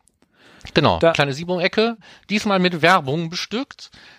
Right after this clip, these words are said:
Speaker 1: weil, warum nicht? Also wir haben ja schon mal darauf hingewiesen, dass Simo dieses, äh, dieses E-Learning-Portal, äh, betreibt, ähm, bei Simmer. Simmer? Hier Simmer. Simmer ist der Name.
Speaker 2: Da sind wir.
Speaker 1: <laughs> Team Simmer Punkt com.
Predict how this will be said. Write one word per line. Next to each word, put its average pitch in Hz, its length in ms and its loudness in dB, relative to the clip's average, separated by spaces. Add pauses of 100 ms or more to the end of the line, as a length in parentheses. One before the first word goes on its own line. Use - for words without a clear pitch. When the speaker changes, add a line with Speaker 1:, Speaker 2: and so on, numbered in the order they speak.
(140)
Speaker 1:
weil, 190 420 4
warum 165 260 2
nicht? 196 320 0
Also 160 140 2
wir 160 40 2
haben 180 80 2
ja 190 80 2
schon 185 100 0
mal 170 80 0
darauf 151 180 2
hingewiesen, 185 500 0
dass 151 140 -2
Simo 170 220 2
dieses, 139 360 -4
äh, 131 120 -2
dieses 123 340 -8
E-Learning-Portal, 151 1600 0
äh, 143 40 -6
betreibt, 147 640 -2
ähm, 135 440 -12 (120)
bei 120 120 0
Simmer. 160 360 2 (1000)
Simmer? 139 340 -2
Hier 160 160 2
Simmer. 170 320 2 (160)
Simmer 151 240 2
ist 156 120 -2
der 151 100 4
Name. 151 260 -2
Speaker 2:
Da 131 100 4
sind 147 220 -2
wir. 147 140 0
Speaker 1:
<laughs> - 20 -20
Team 160 160 -2
Simmer 170 200 4
Punkt 151 220 -2
com. 196 260 2